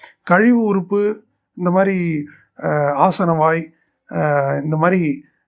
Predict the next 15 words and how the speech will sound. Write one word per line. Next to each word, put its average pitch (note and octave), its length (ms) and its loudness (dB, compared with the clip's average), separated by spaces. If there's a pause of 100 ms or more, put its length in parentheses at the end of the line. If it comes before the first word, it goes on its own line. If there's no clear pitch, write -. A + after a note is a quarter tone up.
(140)
ஆ, C#3+ 120 0
பிறப்பு G3+ 400 0
உறுப்பு, F#3 260 0
இந்த E3 160 0
மாதிரி E3+ 220 0
இடங்கள்லாம் D3+ 580 -2 (260)
கொஞ்சம் D3 360 0
ஹைஜீன் A3+ 580 2
நல்லா E3 260 0
மெயின்டெயின் D3+ 420 -2
பண்ணுங்க. C3 380 -8 (280)
அதுல G3+ 260 2
ஏதாவது G#3 260 4
உங்களுக்கு D#3+ 400 0
நோய் G#3 280 0